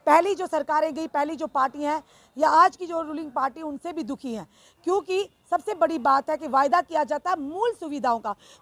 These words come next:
जो जनता का अधिकार है, वो अगर उन्हें नहीं मिलेगा तो बड़े ख्वाब देखना तो भूल ही जाइए। अब देखना यह कि किस तरह से जनता आने वाले इलेक्शन में, फिलहाल इलेक्शन अभी होने वाले नहीं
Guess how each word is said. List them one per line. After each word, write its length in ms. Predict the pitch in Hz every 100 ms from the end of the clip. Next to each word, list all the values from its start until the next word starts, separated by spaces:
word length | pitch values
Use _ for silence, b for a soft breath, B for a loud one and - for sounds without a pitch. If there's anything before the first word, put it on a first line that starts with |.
| -
जो 100 | 370
जनता 420 | 226 285 294 381
का 120 | 370
अधिकार 520 | 349 285 311 320 285 226
है, 360 | 190 _ _ -
वो 140 | 226 359
अगर 320 | - 330 403
उन्हें 240 | 370 392
नहीं 240 | 302 320 349
मिलेगा 340 | 294 285 302
तो 140 | 320
बड़े 280 | 214 285 339
ख्वाब 240 | - 277 208
देखना 340 | 247 214 269
तो 120 | 262
भूल 200 | 214 247
ही 80 | 233
जाइए। 300 | 208 196 208 b b b
अब 100 | 262
देखना 280 | 208 285 370
यह 160 | 359 359
कि 120 | 349
किस 180 | 359 -
तरह 160 | 392
से 120 | 381
जनता 380 | 247 320 311 269 - b b b
आने 280 | 302 381 440
वाले 180 | 381 339
इलेक्शन 360 | 294 - 269
में, 140 | 254 254
फिलहाल 280 | 320 359
इलेक्शन 340 | 339 294 294 359
अभी 200 | 320 302
होने 260 | 247 285
वाले 260 | 262 247 262
नहीं 200 | 269